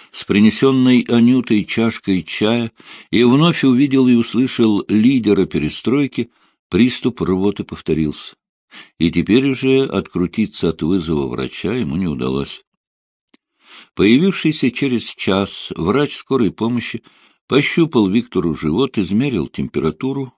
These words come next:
оказавшуюся нормальной, задал несколько вопросов, назначил строгую диету и порекомендовал утром показаться участковому врачу. В поликлинику Виктор, естественно, не пошёл,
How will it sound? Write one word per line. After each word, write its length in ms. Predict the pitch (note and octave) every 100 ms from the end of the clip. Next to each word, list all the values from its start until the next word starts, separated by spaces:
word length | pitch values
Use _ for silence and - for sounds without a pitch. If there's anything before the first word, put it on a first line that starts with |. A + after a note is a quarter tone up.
| -
оказавшуюся 800 | C3 C3 A#2 A#2+ - A#2 A2 A#2
нормальной, 640 | A2+ G#2+ A2 G#2+ G#2+ G2+ _ - - - -
задал 480 | F2 A2+ D#3 G#2 D#2+
несколько 540 | E2 E2 - D#2 -
вопросов, 640 | D#2 D#2 B2+ C#3+ - - _ _ _ _ -
назначил 680 | F#2 A#2 A2+ D3+ - G2+
строгую 640 | E2 - F#2+ A#2 F2+ F2 C#2+
диету 640 | B1 D#2 D#2+ C3+ - B2 _ _ _ _ _
и 260 | F#2+ G2 F2
порекомендовал 1200 | - G2+ F#2 - F2 E2 D#2 E2 F#2 C#3 C#3+ C3
утром 400 | C3 D3 C3 C3
показаться 640 | - - D2 G2 G#2 -
участковому 800 | D2+ - - - - F2+ F2+ C#2
врачу. 600 | A#1 A#1+ A#1 - B1 B1+ - _ _ _ _ _ _ _ _ _ _ _ _ _
В 120 | - -
поликлинику 640 | A#2 A2+ E3 D#3 A#2+ F2
Виктор, 360 | D#2 F2 - D#2
естественно, 680 | D#2 D#2 - C3+ - C#2+ C2
не 120 | C2+
пошёл, 560 | C#2 C2 - C#3+ C#3